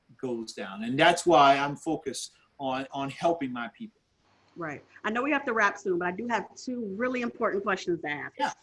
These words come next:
Speaker 2: One is about the housing crisis. So I know
Speaker 1: Yeah.
Speaker 2: that, I don't know if you were paying attention to what's happening in New York. I don't blame you if you weren't. But in New York, there was just an article yesterday about how it's a huge tumble in rent prices and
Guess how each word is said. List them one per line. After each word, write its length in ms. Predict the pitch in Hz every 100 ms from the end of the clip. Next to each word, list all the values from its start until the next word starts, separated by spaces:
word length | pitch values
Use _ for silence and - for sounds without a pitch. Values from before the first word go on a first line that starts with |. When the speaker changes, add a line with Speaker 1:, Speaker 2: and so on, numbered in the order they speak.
| -
Speaker 2:
One 340 | 202 262 277 240
is 100 | 208
about 240 | 196 185
the 60 | 185
housing 400 | 196 175 160 151
crisis. 440 | 143 123 120 120 - _ -
So 160 | 214
I 60 | 208
know 260 | 214 233 247
Speaker 1:
Yeah. 100 | 220 208
Speaker 2:
that, 60 | -
I 40 | 220
don't 120 | 220
know 240 | 202 190
if 100 | 185 180 -
you 160 | 196
were 200 | 190 175 - -
paying 160 | 208
attention 300 | 190 196 185
to 60 | 196
what's 200 | 175 196
happening 240 | 208 190 185
in 40 |
New 80 | 175
York. 340 | 180 185 180 - _ -
I 80 | 160
don't 160 | 170
blame 200 | 175 175
you 40 | 175
if 80 |
you 80 | 170
weren't. 280 | 202 226 220 - -
But 160 | 202 214
in 140 | 208
New 80 | 202
York, 260 | 269 240
there 120 | 240 202
was 100 | 190
just 120 | 185
an 80 | 175
article 300 | 185 185 185
yesterday 380 | 180 185 185
about 280 | 170 170 170
how 240 | 196 180 175
it's 140 | 175
a 40 |
huge 460 | - - 254 247 -
tumble 520 | - 233 226 160 151 - _
in 180 | 214 185
rent 240 | 196 226 -
prices 480 | 190 165 175 160 160
and 160 | 160